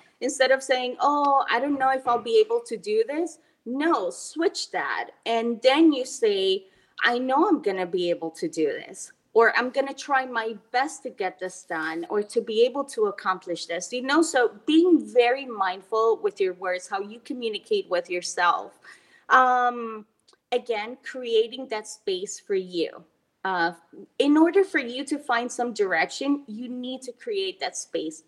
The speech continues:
a daily space, uh, where it's uninterrupted.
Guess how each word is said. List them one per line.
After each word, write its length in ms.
a 60
daily 520
space, 640
uh, 360
where 680
it's 300
uninterrupted. 1000